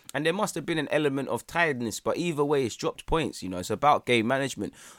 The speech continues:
Of course, it's lovely to see Mister Joseph Willock coming onto the field for eleven minutes, coming on in the eighty-fifth minute and being the one to score the goal. The Arsenal only, of course.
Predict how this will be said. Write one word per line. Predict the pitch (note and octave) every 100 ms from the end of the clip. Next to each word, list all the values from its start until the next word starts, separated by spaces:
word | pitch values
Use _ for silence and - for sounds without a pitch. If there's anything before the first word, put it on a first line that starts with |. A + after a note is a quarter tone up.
| -
Of | C#3+ -
course, | G3 F3 D3+
it's | B2+
lovely | B2+ D3 C3 B2+
to | -
see | A#2 D3 B2
Mister | A#2 C3+ C3 A#2+
Joseph | A2+ C3 C3 - A#2+ -
Willock | G2+ C3+ B2 - - - _ -
coming | C#3+ C#3 C3+
onto | C3 C3
the | A#2+
field | - C#3 B2+
for | A#2 -
eleven | A#2 C3+ B2+ B2+
minutes, | A2+ B2+ C3
coming | - - C3+ C3
on | B2+
in | B2+
the | B2 -
eighty-fifth | C3+ B2 A#2+ - C3+
minute | A#2 A#2+ B2
and | B2 A#2
being | C#3 C#3 C3
the |
one | B2+ C3+ C3+
to | C3
score | C3 - C#3 C3
the | B2+
goal. | D#3 D#3
The | B2 B2
Arsenal | B2+ C#3 - B2+ B2
only, | B2+ C3+ D3+
of | A#2
course. | - - D3+